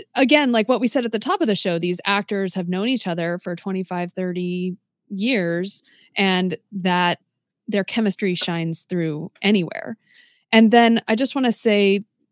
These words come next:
that at the end of the episode, you know, Will was talking to Terry Matalas,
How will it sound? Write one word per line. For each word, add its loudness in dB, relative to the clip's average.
that -2
at -8
the -6
end 2
of 2
the 0
episode, -2
you -4
know, -2
Will -2
was -4
talking -6
to -6
Terry -4
Matalas, -6